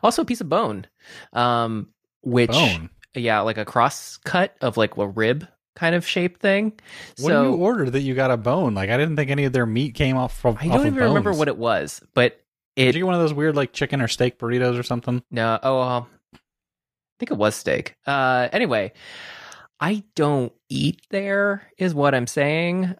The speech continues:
Speaker 1: Uh,
Speaker 2: Yeah.
Speaker 1: and it's not even like a, like a, "Oh, it's a guilty pleasure. I don't eat there." No, I, I seriously don't eat there. Um, it,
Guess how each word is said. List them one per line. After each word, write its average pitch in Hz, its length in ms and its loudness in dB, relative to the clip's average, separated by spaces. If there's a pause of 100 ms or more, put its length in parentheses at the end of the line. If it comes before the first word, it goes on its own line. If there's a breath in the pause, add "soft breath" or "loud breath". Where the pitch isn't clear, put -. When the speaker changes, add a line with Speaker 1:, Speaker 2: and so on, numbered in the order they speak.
Speaker 1:
Uh, 117 180 2
Speaker 2:
Yeah. 110 380 0
Speaker 1:
and 135 220 0
it's 156 220 -2
not 220 120 2
even 185 160 0
like 123 200 0
a, 107 340 0
like 107 180 -2
a, 95 300 0
"Oh, 131 320 0
it's 110 160 -4
a 113 60 -4
guilty 127 360 0
pleasure. 110 480 2
I 98 80 4
don't 101 140 2
eat 98 100 -2
there." 90 120 -2
No, 123 160 0
I, 110 280 0
I 123 100 -2
seriously 123 720 -2
don't 110 220 0
eat 104 140 -2
there. 90 320 0
Um, 104 480 0 (160)
it, - 400 0